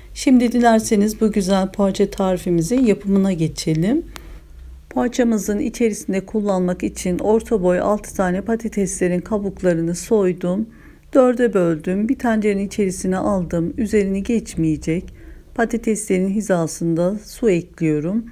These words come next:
Patatesler pişene kadar haşlıyoruz. Haşlanınca suyunu süzdürüyorum.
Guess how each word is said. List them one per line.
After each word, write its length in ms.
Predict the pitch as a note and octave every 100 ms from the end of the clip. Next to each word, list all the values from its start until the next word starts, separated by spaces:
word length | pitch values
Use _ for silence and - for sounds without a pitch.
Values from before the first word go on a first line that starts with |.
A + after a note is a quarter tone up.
| - - - -
Patatesler 880 | B3+ A#3+ A3+ G#3 G3+ G#3 G3 F#3+ -
pişene 420 | - - G3+ F#3
kadar 500 | G#3 F#3 E3 E3 E3+ - - -
haşlıyoruz. 920 | - A#3 A3+ - G#3 F3 D#3+ D#3+ F#3 -
Haşlanınca 640 | B3 A3+ - F#3+ F3 F3 F3+
suyunu 420 | - G#3 F3+ F3+
süzdürüyorum. 920 | - G#3 F#3 F#3 D#3+ D3+ C#3+ D#3+ G#3+